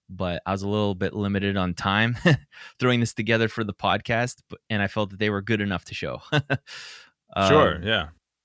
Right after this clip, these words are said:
Speaker 1: and some of the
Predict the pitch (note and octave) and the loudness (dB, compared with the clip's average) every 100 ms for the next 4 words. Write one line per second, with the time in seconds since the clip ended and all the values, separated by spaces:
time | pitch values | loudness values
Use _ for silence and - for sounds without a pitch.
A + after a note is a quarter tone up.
0 | _ _ _ _ _ _ _ _ - - | _ _ _ _ _ _ _ _ -20 -20
1 | _ - A2+ A2+ G#2+ - C#3 D#3 E3 D#3 | _ -6 -2 0 0 0 2 2 2 4
2 | C#3 | 2